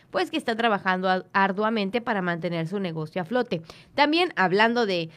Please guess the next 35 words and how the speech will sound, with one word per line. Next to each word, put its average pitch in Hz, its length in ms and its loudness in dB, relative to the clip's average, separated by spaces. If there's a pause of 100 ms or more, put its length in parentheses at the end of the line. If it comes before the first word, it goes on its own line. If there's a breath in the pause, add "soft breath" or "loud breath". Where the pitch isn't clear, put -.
(160 soft breath)
de 208 160 4
vacunas, 247 640 0
de, 175 200 0
hablando 196 440 2
de 160 140 -4
covid, 285 420 6
de, 180 120 0
de, 180 500 -2
de, 175 200 -8
vamos 277 340 4
a 240 40 2
entrar 226 280 2
también 233 300 2
al 170 180 0
color 196 360 6
del 226 180 2
semáforo. 262 540 0 (380 loud breath)
Porque 311 520 4
si 240 100 0
bien 302 240 6
estamos 269 500 4
en 240 220 -2
semáforo 220 580 2
amarillo, 254 680 4 (280 loud breath)
hay 214 160 4
muchas 320 480 2
cosas 294 520 6
que 226 160 4
prometen 208 720 0
cambiar 240 560 2
cuando 202 760 2
lleguemos 170 680 -4
a 170 80 -2
semáforo 165 640 0
verde. 240 420 4